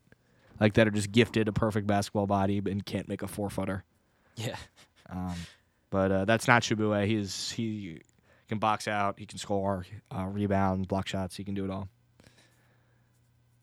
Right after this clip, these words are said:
Speaker 2: Yeah. And then a team to watch, I think, is Iowa. I th-, I think they have one of the easier twelve five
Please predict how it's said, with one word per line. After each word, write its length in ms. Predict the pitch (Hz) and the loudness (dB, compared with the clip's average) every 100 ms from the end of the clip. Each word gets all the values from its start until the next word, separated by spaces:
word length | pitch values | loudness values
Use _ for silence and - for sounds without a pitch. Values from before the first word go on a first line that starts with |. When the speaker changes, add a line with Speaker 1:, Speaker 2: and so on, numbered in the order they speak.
| _ _ _ _ | _ _ _ _
Speaker 2:
Yeah. 220 | 98 90 87 - _ | -14 -12 -14 -20 _
And 140 | 104 | -8
then 340 | 113 123 113 95 - _ _ - | -6 -4 -6 -8 -14 _ _ -16
a 40 | |
team 480 | - 139 147 147 131 - _ | -8 -2 0 0 -2 -8 _
to 140 | - 117 | -12 -8
watch, 380 | 104 113 123 | -4 -4 -4
I 60 | 151 | -8
think, 240 | 151 196 139 | -8 -8 -8
is 100 | 101 | -8
Iowa. 460 | 104 117 139 147 - _ _ - _ _ _ - | -6 -4 -2 -4 -6 _ _ -20 _ _ _ -8
I 60 | |
th-, 120 | 139 117 - | -8 -8 -4
I 80 | 143 | -2
think 180 | - 262 | 0 2
they 120 | 180 | 4
have 160 | 143 110 - _ - | 4 0 -12 _ -8
one 120 | 127 | -4
of 60 | 123 | -2
the 160 | 107 | -4
easier 280 | 117 110 131 | -6 -4 -4
twelve 360 | 113 - 110 107 | -4 -4 -4 -2
five 480 | 117 110 107 - | -4 -4 -4 -10